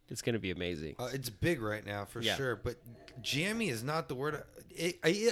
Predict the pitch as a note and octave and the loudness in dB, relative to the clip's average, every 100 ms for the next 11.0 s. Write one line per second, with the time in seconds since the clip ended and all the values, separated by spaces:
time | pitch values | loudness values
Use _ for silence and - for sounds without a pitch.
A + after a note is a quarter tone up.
0 | G3 - C#3+ G#2 G#2 G2 - - A#2+ D#3+ | 4 2 2 2 0 -2 -6 -4 -2 -2
1 | - D#3 F#3 F#3 C#3 D3 E3 F3+ D#3+ D3 | 0 2 4 2 -2 -2 0 0 2 0
2 | C#3 - C#3 C#3 B2 - B2+ F#2+ G2 - | 0 0 2 2 -2 -2 -2 -2 -2 4
3 | C#3+ C#3 G#2 - - C#3+ A2+ A2+ A#2+ A#2+ | 6 4 2 -4 -14 -8 -4 -2 -2 4
4 | D3 E3 E3 F#3+ F#3 E3+ - F#3 D#3+ A#2 | 4 6 2 2 -2 -4 -4 -4 -2 -4
5 | D3 D#3+ E3 C#3 C3 D3 C3+ C3+ A#2 B2 | -4 -2 0 0 0 -2 -4 -4 -4 -4
6 | C#3+ B2 A#2+ - B2 A#2 A2+ - B2 A2 | -6 -6 -6 -4 -4 -4 -6 -6 -6 -4
7 | A2+ A2 G#2 - - - D#3 D3+ - C3 | -4 -4 -6 -10 -10 -6 -6 -8 -8 -4
8 | C#3 C#3+ C3 C3 C#3 - D3 C3 A#2 G2 | -2 -4 -4 -4 -2 -2 -2 -2 -4 -4
9 | G#2+ A2+ A#2 D3+ D3+ E3+ F#3 F#3 G2 F2+ | -4 -4 -4 -6 -4 -4 -6 -2 0 -2
10 | - - - - _ _ G#2 A2+ C3 | -8 -20 -20 -20 _ _ 0 0 0